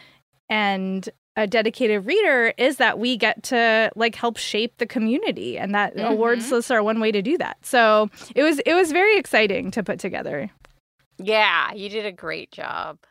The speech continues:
Speaker 1: Aw, thanks.
Speaker 2: Of course. Well, I have some,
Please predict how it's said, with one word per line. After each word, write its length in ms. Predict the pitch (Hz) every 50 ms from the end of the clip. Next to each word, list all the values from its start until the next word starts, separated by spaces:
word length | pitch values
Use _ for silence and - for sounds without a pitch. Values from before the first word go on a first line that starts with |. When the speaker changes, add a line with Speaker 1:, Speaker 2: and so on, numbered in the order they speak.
| _ -
Speaker 1:
Aw, 280 | - 302 285 262 262 -
thanks. 540 | - 320 302 302 285 262 240 - - - - - - - _ - - - _ _ _ _ - - - - - - - 269
Speaker 2:
Of 200 | 277 233 - -
course. 720 | - - 147 - - - 202 _ _ - - - - - 254 294 - - - - -
Well, 480 | 247 269 311 311 294 294 285 285 - - -
I 320 | 254 294 440 415 415 453
have 100 | 466 440
some, 760 | - - - - 285 262 240 240 233 233 226 220 220 226 254